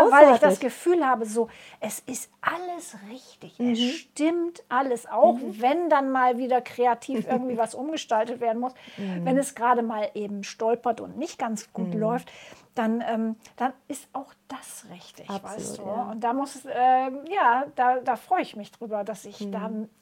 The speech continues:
Speaker 1: so, ich hab wirklich das Gefühl, das ist jetzt die Zeit, diese Energie, die wir jetzt fühlen, <clears throat> dass, ähm,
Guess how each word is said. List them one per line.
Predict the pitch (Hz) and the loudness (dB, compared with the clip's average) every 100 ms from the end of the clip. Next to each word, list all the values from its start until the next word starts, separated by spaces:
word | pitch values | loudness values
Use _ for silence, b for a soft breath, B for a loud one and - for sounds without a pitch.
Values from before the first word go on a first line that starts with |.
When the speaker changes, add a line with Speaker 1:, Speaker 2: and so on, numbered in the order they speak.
| _ | _
Speaker 1:
so, | 220 208 220 262 294 b b b b b b _ _ - | -12 -8 -6 -4 -4 b b b b b b _ _ -14
ich | - | -4
hab | 330 - | -4 -4
wirklich | - - | -10 -10
das | 320 | -10
Gefühl, | - 269 - 311 | -10 -10 -2 -2
das | 277 - | -2 -8
ist | - 294 | -14 -10
jetzt | 277 254 - | -10 -10 -12
die | 220 | -14
Zeit, | 208 - 190 180 302 466 - - | -12 -16 -10 -4 -4 -4 -14 -14
diese | 220 214 226 | -12 -8 -10
Energie, | 214 208 196 190 208 254 311 349 | -10 -12 -12 -14 -8 -2 -2 -4
die | - 220 202 | -10 -14 -8
wir | 202 | -2
jetzt | 226 262 - - | 0 -2 -6 -20
fühlen, | - 285 277 226 226 311 b b b b | -6 -2 0 -2 -4 -8 b b b b
<clears throat> | 269 320 392 320 330 233 - - - | -10 -10 -6 0 0 0 -8 -20 -14
dass, | 226 214 | -12 -8
ähm, | 233 226 220 220 | -4 -2 -2 -4